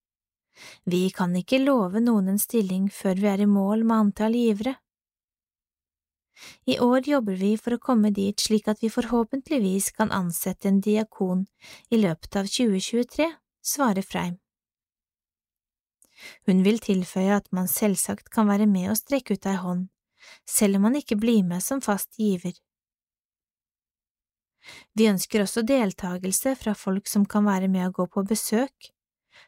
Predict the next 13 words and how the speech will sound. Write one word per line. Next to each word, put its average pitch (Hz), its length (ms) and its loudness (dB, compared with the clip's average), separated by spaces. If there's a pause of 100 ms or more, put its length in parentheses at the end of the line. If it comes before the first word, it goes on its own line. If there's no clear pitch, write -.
(100)
ta 254 160 4
en 254 100 2
telefon 233 600 2
eller 202 240 2 (280)
tilby 202 360 2
skyss. - 420 -6 (1300)
Dette 254 320 0
er 269 160 2
noe 208 240 4
diakoniutvalget 196 1300 0
allerede 277 560 0
jobber 202 240 -2
med. 175 200 -6